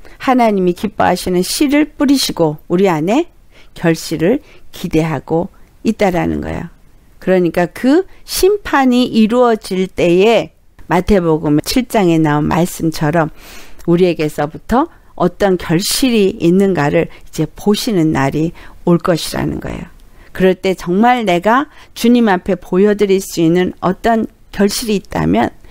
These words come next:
우린 기뻐하고 즐거워할 수 있을 거예요.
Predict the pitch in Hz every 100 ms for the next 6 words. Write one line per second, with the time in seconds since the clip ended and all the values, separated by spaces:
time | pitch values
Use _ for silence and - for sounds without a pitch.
0 | - - 185 185 190 269 - 220 175 170
1 | 175 - - - - 185 180 156 151 -
2 | 190 - 151 127 160 165